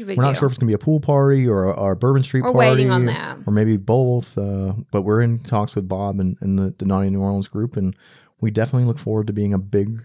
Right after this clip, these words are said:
Speaker 2: a bigger part of Naughty in
Speaker 1: Mm-hmm.
Speaker 2: New Orleans and hosting our own, uh, little party there this year.
Speaker 1: Yeah, that's exciting.
Speaker 2: I'm super excited
Speaker 1: Yeah.
Speaker 2: about that.
Speaker 1: Um, but Naughty is just, like, a great time. Like, New Orleans is fun, and then you add in,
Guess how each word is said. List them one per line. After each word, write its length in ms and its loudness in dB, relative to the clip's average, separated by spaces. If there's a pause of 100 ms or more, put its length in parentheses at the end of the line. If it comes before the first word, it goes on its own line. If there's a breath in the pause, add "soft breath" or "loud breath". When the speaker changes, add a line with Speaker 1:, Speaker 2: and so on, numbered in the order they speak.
(140)
Speaker 2:
a 60 -6
bigger 380 -2
part 300 -4
of 80 -6
Naughty 200 0
in 80 -2
Speaker 1:
Mm-hmm. 80 -2
Speaker 2:
New 60 -2
Orleans 260 -2
and 80 -2
hosting 300 -2
our 260 -2
own, 100 0
uh, 100 -2 (360 soft breath)
little 160 0
party 300 -2
there 180 -2
this 140 -4
year. 100 -4
Speaker 1:
Yeah, 220 -4
that's 240 -8
exciting. 600 -6 (600)
Speaker 2:
I'm 180 -6
super 220 -6
excited 240 -12
Speaker 1:
Yeah. 140 -10
Speaker 2:
about 160 -12
that. 760 -14
Speaker 1:
Um, 520 -8 (120)
but 260 -2
Naughty 300 -2
is 140 -8
just, 140 -8
like, 160 -6
a 120 -4
great 320 -8
time. 420 -14
Like, 320 -6 (520)
New 260 -2
Orleans 460 -2
is 160 -10
fun, 600 -6
and 140 -2
then 100 -2
you 120 -8
add 240 0
in, 460 -8